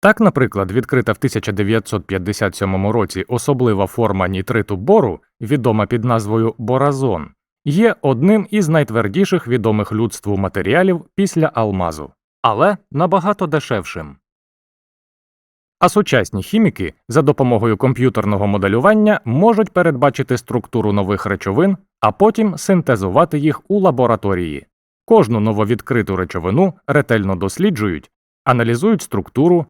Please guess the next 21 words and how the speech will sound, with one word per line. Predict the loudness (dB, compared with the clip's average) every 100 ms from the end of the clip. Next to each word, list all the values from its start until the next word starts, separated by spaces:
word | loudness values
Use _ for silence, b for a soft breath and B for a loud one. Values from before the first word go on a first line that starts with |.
| -10
з | -4
яких | -2 -2 0
атомів | 0 0 0 0
вона | 0 0
утворена, | -2 -4 0 2 2 0 -6 _ _
як | 0 0 0
вони | -2 -2 -2
з'єднані | 2 2 4 2 0 0
між | -2 -2 -4
собою. | -4 -2 -4 -6 -14 _ _ _ -2
За | 2
допомогою | 4 4 2 2 2 0 0
експериментів | -4 -2 0 2 2 0 -2 -4
і | -4
спостережень | -6 -6 -2 0 2 2 -2 -6 _ -4
досліджують | -2 0 0 2 4 2 0
їхні | -2 -2 -2 -4
хімічні | -2 0 0 0 -2
та | 2 0
фізичні | 2 0 0 0 0
властивості. | 2 0 0 0 0 -6 -12 -14